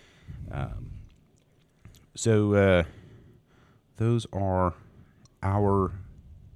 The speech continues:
seed varietals. There's, there's more. Like, we could, uh, probably come up with a whole other episode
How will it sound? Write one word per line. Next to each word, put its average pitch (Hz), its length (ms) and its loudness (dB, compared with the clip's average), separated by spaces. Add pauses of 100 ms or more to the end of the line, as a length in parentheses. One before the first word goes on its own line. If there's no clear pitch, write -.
seed 127 240 -4
varietals. 117 580 0
There's, 151 280 0 (240)
there's 139 240 0
more. 78 460 -2
Like, 67 240 -6 (760)
we 78 100 -8
could, 73 300 -6
uh, 67 300 -2 (1200)
probably 82 280 -4
come 71 220 -10
up 69 160 -12
with - 320 -12 (680)
a - 40 -8
whole 76 240 -2
other 64 200 -6
episode 64 600 -10